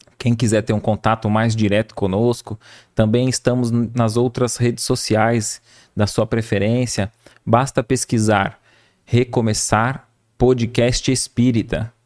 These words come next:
Nosso abraço fraterno vai também pra todos aqueles que têm acompanhado e comentado conosco, é, que têm ouvido nas suas plataformas de áudio preferida, né?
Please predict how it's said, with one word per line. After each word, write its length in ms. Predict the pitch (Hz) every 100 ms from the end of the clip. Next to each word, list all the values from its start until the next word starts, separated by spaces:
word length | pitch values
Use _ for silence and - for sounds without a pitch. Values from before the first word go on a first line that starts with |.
| _ _ _ _ _ _ _ _ _
Nosso 260 | 110 117 127
abraço 400 | 110 113 113 113
fraterno 560 | 113 98 110 120 117
vai 140 | 107 110
também 320 | 107 104 120
pra 120 | 113
todos 240 | - 127 127
aqueles 360 | 113 123 117
que 100 | -
têm 240 | - 117 131
acompanhado 800 | - 123 120 101 98 120 113
e 40 | 110
comentado 540 | - 110 104 117 110
conosco, 580 | 104 92 104 123 - - - _ _ _ _
é, 360 | 110 113 113 110
que 240 | - 135
têm 240 | 131 - 151
ouvido 280 | 139 139 139
nas 160 | 139
suas 200 | - 135
plataformas 600 | - 127 120 - 127 127
de 140 | 117 113
áudio 340 | 110 127 117
preferida, 720 | 110 120 - 104 113 127 110
né? 240 | 113 123